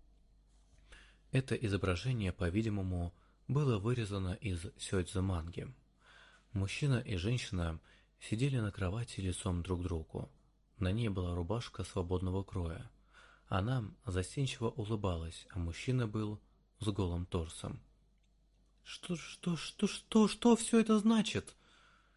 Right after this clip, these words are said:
Сомнение, которое она подавила ранее, разгорелось с новой силой. Алиса в изумлении смотрела на картинку,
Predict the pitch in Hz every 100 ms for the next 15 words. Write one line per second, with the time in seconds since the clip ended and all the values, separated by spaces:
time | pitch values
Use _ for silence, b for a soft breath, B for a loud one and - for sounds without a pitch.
0 | b b b b _ _ - 95 92 135
1 | 101 80 82 - b b - 95 - 95
2 | 90 85 - 95 90 - 90 87 85 85
3 | 85 127 110 87 82 82 b b b -
4 | 98 98 92 95 117 92 - - - -
5 | 127 107 80 78 - 85 78 87 - _
6 | _ _ _ _ _ _ B B B B
7 | B 98 107 117 - 87 82 - 104 92
8 | 87 92 120 123 107 - 104 107 104 104
9 | 101 104 104 - 90 82 - -